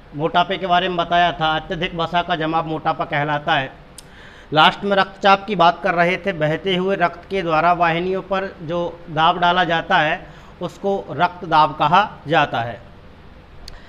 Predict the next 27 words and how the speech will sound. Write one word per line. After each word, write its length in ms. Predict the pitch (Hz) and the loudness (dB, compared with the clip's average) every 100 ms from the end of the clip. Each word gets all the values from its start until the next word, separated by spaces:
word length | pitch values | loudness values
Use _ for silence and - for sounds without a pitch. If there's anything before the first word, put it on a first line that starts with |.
| - - - - - - | -20 -20 -20 -20 -20 -4
किसी 260 | 208 - 226 | -2 0 0
भी, 160 | 233 233 | 0 0
यदि 180 | 214 | 2
हम 140 | 226 226 | 0 2
स्वस्थ 340 | 233 220 - | 2 0 0
व्यक्ति 320 | 214 208 220 | -2 -2 -4
के 160 | 202 226 | -6 0
रक्त 240 | 202 202 | 0 0
दाब 300 | 196 190 190 | 2 2 2
की 100 | 208 185 | -2 2
बात 280 | 180 190 - | 2 2 0
करें, 380 | 196 208 214 - - - - | 0 0 -2 -8 -20 -8 2
तो 160 | 196 196 | 2 2
स्वस्थ 380 | - 220 - | 2 2 2
व्यक्ति 380 | 190 175 - 208 | -2 -2 -2 -8
के 140 | 208 208 | -4 -2
रक्त 240 | 185 196 | -2 0
दाब 320 | 185 190 196 | 4 4 4
का 80 | 208 | -2
जो 140 | 202 | -2
मान 260 | 190 170 190 | -2 0 0
होता 300 | 170 175 202 | 0 4 6
है, 240 | 175 160 - - - - - | 6 2 -6 -18 -20 -20 -8
वो 160 | 156 196 | -4 0
एक 240 | 208 208 | 2 0
सौ 240 | - 226 220 | -6 -4 -4
बीस, 640 | 165 208 185 - - - | -2 -2 -2 -6 -18 -20